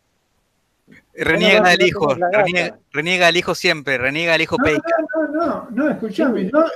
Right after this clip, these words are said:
Speaker 3: lo aclaré cuatrocientas veces, no lo tengo que aclarar más. Este,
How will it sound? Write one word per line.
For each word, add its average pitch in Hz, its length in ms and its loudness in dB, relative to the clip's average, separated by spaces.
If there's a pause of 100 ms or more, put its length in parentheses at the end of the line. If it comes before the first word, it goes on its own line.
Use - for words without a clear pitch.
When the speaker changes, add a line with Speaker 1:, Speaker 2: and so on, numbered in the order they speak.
Speaker 3:
lo 214 100 4
aclaré 277 480 2
cuatrocientas 247 800 -2
veces, 254 320 0
no 262 120 -4
lo 254 140 -4
tengo 277 300 -2
que 156 80 -4
aclarar 160 460 -6
más. 156 400 -10
Este, 190 500 -10